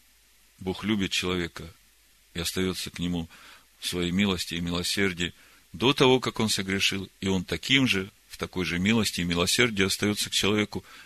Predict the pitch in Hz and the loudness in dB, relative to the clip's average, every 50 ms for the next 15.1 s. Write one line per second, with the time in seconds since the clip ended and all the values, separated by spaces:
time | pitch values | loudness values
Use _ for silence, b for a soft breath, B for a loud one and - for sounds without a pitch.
0 | B B 95 98 - - 147 156 139 - 113 92 - 92 87 82 78 - - - | B B -4 -2 4 6 6 8 8 6 4 0 0 -2 -4 -4 -4 -8 -12 -16
1 | - - 76 - - - - - - - - - - - _ _ _ _ - 104 | -14 -12 -10 -10 -10 -12 -14 -16 -14 -12 -12 -12 -14 -16 _ _ _ _ -4 -2
2 | 101 107 107 92 - - 90 120 139 151 143 - - - 80 85 78 82 - - | 0 0 2 2 0 0 2 2 2 4 2 0 -2 -6 -8 -6 -6 -6 -4 -4
3 | 85 87 95 107 104 98 - b b b b b b b - - - 95 107 113 | -4 -2 -2 -2 -4 -4 -8 b b b b b b b -6 -2 0 2 2 2
4 | 104 85 82 98 - _ _ _ _ _ _ _ _ _ _ - 85 85 85 82 | 0 0 -2 -8 -14 _ _ _ _ _ _ _ _ _ _ -12 -8 -6 -6 -6
5 | 80 - - 113 107 - - - - - _ _ _ _ _ _ _ - 80 80 | -6 -4 -4 -4 -4 -4 -6 -8 -10 -14 _ _ _ _ _ _ _ -8 -6 -6
6 | 80 78 87 95 101 101 - - 78 - - 82 82 80 82 - - 82 80 82 | -4 -4 -2 -2 -2 -2 -4 -6 -6 -6 -6 -6 -6 -6 -8 -6 -8 -8 -8 -8
7 | 73 76 80 78 73 65 - - _ _ _ _ _ _ _ _ _ _ _ _ | -10 -10 -12 -12 -12 -12 -16 -20 _ _ _ _ _ _ _ _ _ _ _ _
8 | _ _ _ _ _ _ _ _ _ _ _ _ _ _ _ _ _ - 101 101 | _ _ _ _ _ _ _ _ _ _ _ _ _ _ _ _ _ -6 -6 -6
9 | - - 127 143 151 - 135 110 - 101 107 101 104 113 104 - - 98 95 98 | -2 -2 -2 0 0 -2 -4 -2 0 0 2 4 4 2 2 2 0 0 -2 -2
10 | 90 87 90 - - 101 101 98 120 131 131 117 98 90 90 101 90 87 87 82 | -2 -4 -6 -2 -2 -2 0 2 2 2 2 2 2 0 -2 -2 -4 -4 -6 -6
11 | 80 76 - - 78 76 76 76 80 - - - - - 87 92 - - 90 90 | -6 -8 -8 -8 -8 -10 -10 -12 -14 -14 -16 -16 -10 -6 -4 -4 -2 -2 -2 0
12 | 87 92 90 95 107 107 - - 80 80 80 82 85 85 80 82 - - - 92 | 0 0 0 0 -2 -2 -4 -8 -10 -8 -6 -6 -4 -4 -6 -8 -8 -4 -2 -2
13 | 90 82 82 80 - - 82 82 82 - 85 76 - 95 92 85 78 - _ _ | 0 0 -4 -6 -6 -8 -8 -8 -8 -10 -10 -6 -2 -2 -2 -2 -4 -10 _ _
14 | _ _ _ _ _ _ _ _ _ - 87 87 80 78 85 87 87 90 90 87 | _ _ _ _ _ _ _ _ _ -8 -8 -8 -6 -2 -2 2 4 6 4 4
15 | 82 78 | 4 0